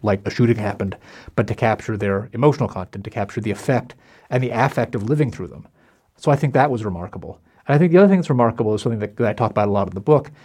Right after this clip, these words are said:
is this idea about the relationship between eloquence and risk, the idea that it's really the most memorable pieces of eloquence, the most memorable pieces of rhetoric come out of,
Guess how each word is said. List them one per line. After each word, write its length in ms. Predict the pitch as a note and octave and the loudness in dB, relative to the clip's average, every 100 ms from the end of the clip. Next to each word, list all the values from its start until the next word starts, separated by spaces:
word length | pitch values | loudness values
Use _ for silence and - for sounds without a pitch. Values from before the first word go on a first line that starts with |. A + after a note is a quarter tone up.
| - - - | -20 -14 0
is 140 | B2+ | 2
this 140 | C#3 C3+ | 4 4
idea 260 | A#2+ A#2+ | 4 4
about 180 | G#2+ A2 | 4 2
the 80 | G#2 | 0
relationship 640 | G2+ G#2 G#2 G2+ - G2+ - - - | 0 0 -2 -6 -4 -6 -8 -18 -12
between 540 | - G#2+ - G#2 G2+ G2+ - _ _ _ - | -10 -4 -2 0 -2 -4 -12 _ _ _ 0
eloquence 440 | C3 B2 A#2+ G#2 | 2 2 0 0
and 120 | F#2+ | -4
risk, 400 | G2 G2 - - - - | -2 -2 -4 -14 -18 -2
the 100 | A2 | 2
idea 460 | G2+ G#2 A2 G2+ G2+ - _ - | 2 2 2 0 -4 -16 _ -2
that 280 | A2+ G#2 A#2+ | 0 0 0
it's 200 | A2+ A2+ | -4 -2
really 540 | A2 C#3+ C3+ B2 A#2+ - _ | 2 4 6 4 0 -10 _
the 380 | A#2+ A2+ G#2 G2+ - _ | -4 -2 -2 -4 -8 _
most 500 | - A#2+ D3 D#3+ - | -2 4 4 4 -2
memorable 840 | A#2 A2 A#2+ C#3 C#3 A#2+ A#2 G#2+ - _ _ _ _ _ | -6 -2 0 2 2 4 2 2 -6 _ _ _ _ _
pieces 280 | - D3 B2+ | 2 2 4
of 60 | A#2 | 4
eloquence, 400 | A2+ B2 D#3 C#3+ | 4 4 0 0
the 80 | G#2+ | 2
most 240 | A2 - | 2 4
memorable 280 | A2+ B2 B2 | 2 2 2
pieces 320 | B2+ A#2 B2 | 0 -2 -2
of 100 | G#2+ | 0
rhetoric 420 | A2+ B2 D3 D3 - - _ | 2 4 4 0 -12 -20 _
come 440 | - - D3+ D#3 D3+ | -8 0 2 2 0
out 260 | B2 B2+ C3 | 2 2 2
of, 360 | B2 A2+ A2 | 0 -2 -4